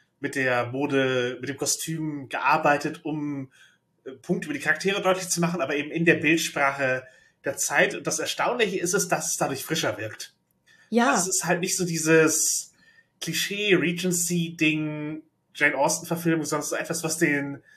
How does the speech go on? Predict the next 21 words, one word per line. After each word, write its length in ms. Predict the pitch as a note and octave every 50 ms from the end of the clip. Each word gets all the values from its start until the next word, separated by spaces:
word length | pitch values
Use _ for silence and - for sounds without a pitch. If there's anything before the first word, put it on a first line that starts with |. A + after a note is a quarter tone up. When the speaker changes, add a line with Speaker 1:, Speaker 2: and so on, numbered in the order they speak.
| - - _ _
Speaker 1:
auch 160 | - E3 E3
satirischen 600 | - D#3+ E3 - G3 A#3 G#3 G3+ F3 - D#3 -
Inhalt, 720 | - D3+ E3+ E3+ - B2 A#2 A2+ A#2+ A#2+ A#2 A2+ - - - _ _ _ _ _
der 340 | C#3 C#3 C#3 C3+ C3 B2+ B2+
zur 340 | - - - - D3 C3+ B2
Zeit 260 | - - C#3 C#3+ C3+
der 80 | C#3+ B2+
Entstehung 460 | B2+ - - E3+ D#3+ D#3 C3+ B2+ - - - - _ _ _ _
existierte, 880 | - C3 - - C3 - - - D3 D3 C#3+ - C3 B2 D#3 C3 B2 - -
aufgreift 880 | - C3+ D3 D3 - - - - A#2+ A2+ A#2 A#2+ B2 A#2+ - - - -
und 120 | - A#2
bewusst 300 | A#2+ B2 B2 C#3 - -
verwendet. 400 | - A#2 C3 C#3 C3+ B2 A2+ A2
Also 260 | A2 G#2+ - - D#3+
es 60 | C3+
ist 100 | - -
ein 180 | C#3 C3 B2 B2 - _ _ _ _ _ _ _ _
unterhaltsamerer 800 | - - E3+ E3+ - - G#3+ G#3+ - - E3 D#3 C#3+ C3 C3+ C3
Film, 200 | - E3+ E3+ E3
beziehungsweise 520 | E3+ E3 D#3 - - C#3 C3 C3 B2+ C3
ein, 280 | C3 C3+ C3 B2+ B2